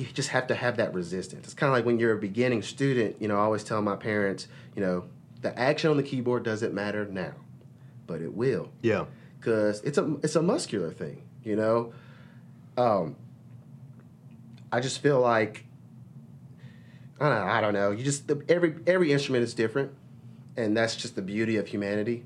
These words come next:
Speaker 1: making these instruments,
Speaker 2: Yeah.
Speaker 1: you know? And the more pianos you get to play on, or just the more gigs you do, the more you kinda see you just have to go with it and just kinda make it work.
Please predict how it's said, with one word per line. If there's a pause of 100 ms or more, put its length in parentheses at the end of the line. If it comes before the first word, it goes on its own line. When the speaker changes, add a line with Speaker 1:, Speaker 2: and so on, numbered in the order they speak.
Speaker 1:
making
these
instruments,
Speaker 2:
Yeah.
Speaker 1:
you
know?
And (760)
the
more
pianos
you
get
to
play
on,
or
just
the
more
gigs
you
do,
the
more
you
kinda
see
you
just
have
to
go
with
it (300)
and
just
kinda
make
it
work.